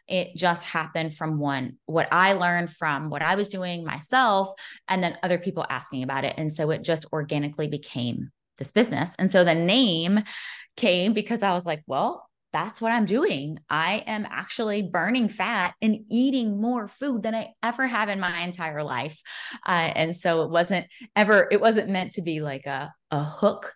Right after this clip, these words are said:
type of name or anything like that. It just was what I was doing. So, um, yeah, everyone is very intrigued by that.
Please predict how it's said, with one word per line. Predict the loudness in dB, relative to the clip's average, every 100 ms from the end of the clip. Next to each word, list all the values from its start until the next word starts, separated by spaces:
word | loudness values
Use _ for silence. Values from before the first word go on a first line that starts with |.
| -4
type | 4 4 6
of | 8 8 8
name | 6 6 6 6 6
or | 4
anything | 2 2 0 -2
like | -4 -4
that. | -4 -4
It | -6
just | -10 -12 _ _
was | -4 -4 -4
what | -2
I | -2
was | -2
doing. | -2 -2 -4 -8 -12 -12 -10
So, | 4 6 8 6
um, | 4 2 2
yeah, | 0
everyone | -2 -2 0
is | -2
very | -4 -4
intrigued | -4 -6 -2 -2 -2 -2
by | -2
that. | 0 -2 -2